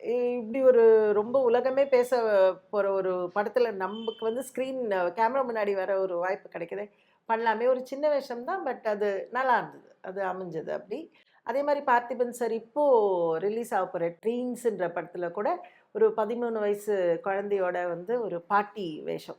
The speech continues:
கிராமத்துல இருக்கிற ஒரு பாட்டி. அந்த படத்துல வந்து ஒரு நல்ல ஒரு டர்ன் ஓவர் வர, ஒரு ட்விஸ்ட் வர போற ஒரு கட்டத்துல வர ஒரு பாட்டி வேஷம். அந்த,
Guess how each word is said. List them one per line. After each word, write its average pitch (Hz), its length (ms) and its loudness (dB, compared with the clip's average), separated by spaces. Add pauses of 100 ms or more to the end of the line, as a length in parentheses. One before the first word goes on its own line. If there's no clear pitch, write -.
கிராமத்துல 208 520 0
இருக்கிற 170 320 -6
ஒரு 165 160 -6
பாட்டி. 175 380 -6 (280)
அந்த 190 180 -4
படத்துல 214 360 0
வந்து 226 200 0
ஒரு 208 160 2
நல்ல 190 280 -2
ஒரு 175 500 0
டர்ன் 240 220 4
ஓவர் 214 220 4
வர, 175 220 2
ஒரு 170 360 0
ட்விஸ்ட் 220 300 0
வர 185 200 4
போற 175 280 -2
ஒரு 165 300 0
கட்டத்துல 185 440 -4
வர 165 160 0
ஒரு 160 200 -2
பாட்டி 180 300 -8
வேஷம். 180 440 -6 (480)
அந்த, 330 280 2